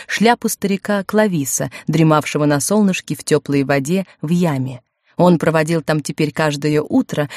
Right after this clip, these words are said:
привыкнув к горячей ванне, вливавшей в него, по его словам, такую бодрость, словно у новобрачного. Андермат разбудил его. «Ну, дружище, лучше ли вам?» Узнав банкира,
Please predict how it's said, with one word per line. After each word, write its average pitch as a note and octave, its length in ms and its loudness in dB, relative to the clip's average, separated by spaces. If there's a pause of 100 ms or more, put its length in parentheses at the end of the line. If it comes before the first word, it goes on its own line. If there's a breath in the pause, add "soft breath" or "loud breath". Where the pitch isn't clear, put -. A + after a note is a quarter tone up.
(100)
привыкнув A#3+ 540 2
к - 60 -20
горячей D#3 580 2
ванне, A3+ 480 4 (160 loud breath)
вливавшей G3+ 580 2
в E3 60 -2
него, F3 340 2
по - 140 -2
его D3 260 2
словам, D#3 480 0 (160 loud breath)
такую E3 440 0
бодрость, G3+ 560 0
словно A3 600 2
у G#3 300 0
новобрачного. E3 840 0 (420)
Андермат G#3 580 4
разбудил G#3+ 540 0
его. C#3 420 -4 (640)
«Ну, D#3 220 6
дружище, G3+ 640 0 (220)
лучше C4+ 340 2
ли C#4+ 140 4
вам?» C#3 300 0 (520)
Узнав E3+ 400 2
банкира, D3+ 640 0